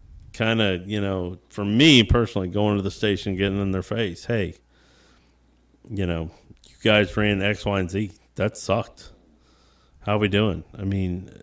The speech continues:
and if you're doing okay, you're doing okay. And, and I think a lot of our, our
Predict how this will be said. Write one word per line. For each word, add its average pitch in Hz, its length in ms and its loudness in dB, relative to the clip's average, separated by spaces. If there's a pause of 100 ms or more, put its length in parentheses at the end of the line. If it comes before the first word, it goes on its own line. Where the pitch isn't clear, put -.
(340)
and 104 180 -2
if 98 120 -4
you're 104 100 -4
doing 120 460 2
okay, 110 480 4
you're 98 200 -2
doing 101 240 0
okay. 98 560 0
And, 107 240 0 (380)
and 139 120 4
I 170 80 6
think 185 300 2
a 151 60 0
lot 120 280 6
of 113 100 4
our, 104 440 2
our 104 400 -2